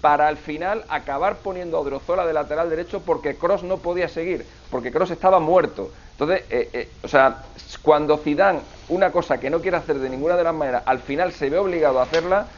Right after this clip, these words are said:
fijaros el nivel físico al que está el equipo. Vimos cómo acabaron Kroos y Modric, el clásico,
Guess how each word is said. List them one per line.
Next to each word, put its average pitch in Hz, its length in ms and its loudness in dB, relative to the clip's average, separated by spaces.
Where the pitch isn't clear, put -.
fijaros 147 320 2
el 165 100 0
nivel 151 240 2
físico 165 400 -2
al 156 60 4
que 127 80 -4
está 143 160 -2
el 131 80 2
equipo. 113 300 -4
Vimos 143 220 -2
cómo 143 200 -2
acabaron 135 380 2
Kroos 135 280 -2
y 139 60 -4
Modric, 139 340 -2
el 110 120 -4
clásico, 160 580 0